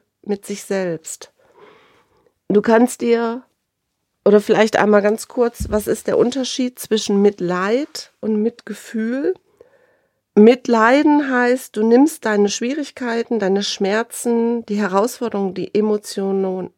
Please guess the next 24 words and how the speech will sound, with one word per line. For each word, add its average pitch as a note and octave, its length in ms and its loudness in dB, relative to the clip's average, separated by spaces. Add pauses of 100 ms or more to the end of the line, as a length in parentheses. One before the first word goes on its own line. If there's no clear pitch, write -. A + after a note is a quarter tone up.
(120)
Emotionen F#3 600 2
wahr, G3+ 340 -4 (480)
aber G3+ 160 6
du G#3+ 100 0
fühlst B3 520 -2
dich A3 120 -10
gefangen A#3 580 0
in F3 200 -2
ihnen G#3+ 360 -2
und G3+ 360 -4 (120)
hast A3 280 -4
das - 160 -8
Gefühl, A3+ 400 -6
es - 160 -4
nicht A3+ 300 -2
verändern G#3 500 -2
zu - 160 -14
können. D#3 420 -12 (180)
Du F#3+ 100 -4
fühlst B3 420 0
dich G#3+ 160 -4
klein A3 440 4
und G#3 160 0
handlungsunfähig. E3 1120 -4